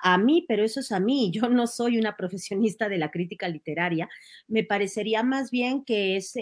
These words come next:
heredera de ciertos poetas en lengua inglesa como Yeats, por ejemplo, ¿no? Em, pero bueno, esa es, esa es una, digamos, esa es como una idea que yo tengo, una suposición, una hipótesis.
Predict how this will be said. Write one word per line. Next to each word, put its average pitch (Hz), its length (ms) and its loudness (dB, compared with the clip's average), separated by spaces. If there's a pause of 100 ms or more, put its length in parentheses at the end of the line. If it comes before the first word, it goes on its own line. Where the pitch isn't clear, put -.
heredera 185 680 0
de 175 320 0 (360)
ciertos 240 800 0
poetas 247 640 0
en 185 120 0
lengua 190 260 0
inglesa 214 420 -2
como 175 200 -2
Yeats, - 600 -6 (400)
por 156 140 -10
ejemplo, 151 460 -4 (200)
¿no? 190 320 -8 (760)
Em, 180 1000 4 (1300)
pero 226 320 10
bueno, 220 300 6
esa 175 220 0
es, 240 160 -2
esa 190 320 -2
es 247 180 -4
una, 196 760 0
digamos, 165 420 -4
esa 180 200 -4
es - 300 -8
como 170 340 0
una 185 200 2
idea 190 340 2
que 180 120 -2
yo 160 180 -2
tengo, 202 320 0
una 160 220 0
suposición, 202 680 -6
una 175 160 0
hipótesis. 170 800 -6